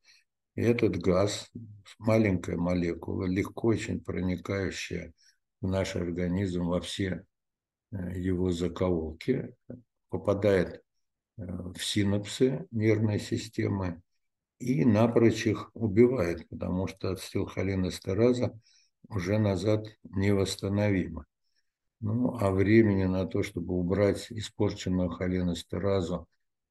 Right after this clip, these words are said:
и заменить её на свежую, э, у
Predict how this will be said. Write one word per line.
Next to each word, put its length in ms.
и 500
заменить 800
её 260
на 180
свежую, 760
э, 40
у 520